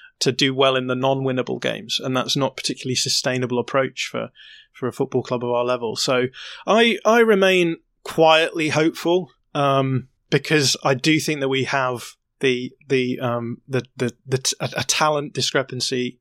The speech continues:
against some of the teams around us. And, and that's not to say I think that our squad's necessarily better than the teams around us, but I think that we have enough players who can actually generate those moments that can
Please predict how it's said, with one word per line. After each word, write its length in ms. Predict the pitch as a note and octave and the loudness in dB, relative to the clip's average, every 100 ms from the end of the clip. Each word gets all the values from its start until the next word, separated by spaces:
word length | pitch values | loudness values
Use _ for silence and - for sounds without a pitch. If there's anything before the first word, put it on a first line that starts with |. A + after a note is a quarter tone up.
| - | -6
against 400 | C3+ C3 A#2 - | -2 -2 -2 -2
some 160 | D3 | 0
of 60 | B2+ | 0
the 80 | C3 | 0
teams 300 | - B2+ B2 | -2 -2 -2
around 360 | B2 B2 B2 | -2 -2 -4
us. 240 | - - - - - - - - | -8 -10 -12 -14 -20 -20 -20 -14
And, 120 | - - - - | -14 -14 -20 -8
and 100 | E3 | -2
that's 200 | D3+ E3+ | 0 2
not 100 | F#3+ F3+ | 0 0
to 60 | |
say 180 | - E3+ | 2 2
I 60 | D3 | 2
think 160 | D#3 | -2
that 60 | C#3 | -2
our 120 | C#3 | -2
squad's 520 | - - D3 C3+ - | -2 0 0 0 -2
necessarily 480 | C#3+ B2+ - C3+ A#2+ | -4 -2 -2 -2 -2
better 340 | A2+ E3 - | -2 -2 -4
than 160 | C3 B2+ | -12 -12
the 80 | B2+ | -12
teams 320 | - B2+ - | -12 -14 -12
around 260 | B2 A#2 A#2 | -12 -12 -12
us, 140 | A2+ | -12
but 220 | - A#2+ - - - - | -8 -8 -8 -20 -16 -8
I 60 | |
think 140 | C3 D3 | -4 -2
that 80 | C3+ | -2
we 100 | C3+ | 0
have 160 | C3+ | 0
enough 300 | C3 D3 C3+ | 0 -2 -2
players 400 | - C#3+ C3+ B2 | 0 0 2 0
who 120 | C#3 | -2
can 200 | B2+ C3+ | -2 -2
actually 260 | B2+ - B2+ | -2 -2 -4
generate 460 | A#2 C3 B2+ B2 B2 | -2 -2 0 -2 0
those 200 | B2 - | -2 0
moments 460 | C3 B2 A#2+ - | -2 -2 -6 -6
that 140 | - - | -8 -8
can 220 | A#2+ | -10